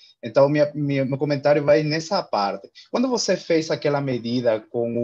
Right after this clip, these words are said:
o detetor ultrassônico, certo?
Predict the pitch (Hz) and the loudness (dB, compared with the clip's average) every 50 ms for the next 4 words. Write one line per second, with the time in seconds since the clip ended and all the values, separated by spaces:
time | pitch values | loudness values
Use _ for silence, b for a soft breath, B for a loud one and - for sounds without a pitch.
0 | 120 113 107 101 101 107 101 - - - - - 110 107 110 107 104 - - 104 | -2 -2 -2 -2 -2 -2 -2 -4 -8 -8 -6 -6 -4 -4 -4 -6 -6 -4 -4 -4
1 | 98 - - 117 117 135 143 131 117 101 - 87 87 - _ _ - - - 95 | -4 -6 -4 -2 0 0 0 -2 -4 -6 -12 -14 -16 -16 _ _ -12 -8 -6 -4
2 | 98 - - - - | -4 -4 -6 -10 -16